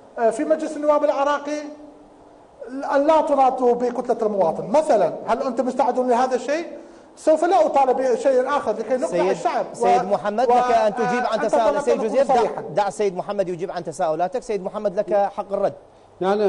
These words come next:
Speaker 3: الحبيب، القضية قضية تفصيلات. اليوم في مجلس النواب نحن لم نلزم شيء ولم نصر على شيء، لكن أكو موضوع يجب احنا لا نتغافل. أكو فرق بين التوازن وإدارة المكونات وبين المحاصصة، لا نخلط اليوم.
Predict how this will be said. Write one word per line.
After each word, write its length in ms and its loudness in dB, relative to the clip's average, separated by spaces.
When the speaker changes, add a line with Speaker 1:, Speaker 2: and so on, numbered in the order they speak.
Speaker 3:
الحبيب، 400 0
القضية 340 2
قضية 320 2
تفصيلات. 840 2
اليوم 280 -2
في 100 -8
مجلس 380 0
النواب 420 0
نحن 220 -2
لم 140 -2
نلزم 640 2
شيء 280 4
ولم 280 -2
نصر 280 0
على 280 -2
شيء، 320 0
لكن 300 2
أكو 180 0
موضوع 540 2
يجب 280 -2
احنا 160 -4
لا 280 -2
نتغافل. 760 -2
أكو 180 -4
فرق 360 0
بين 300 2
التوازن 720 2
وإدارة 540 2
المكونات 760 -2
وبين 260 4
المحاصصة، 640 -4
لا 220 2
نخلط 380 0
اليوم. 340 2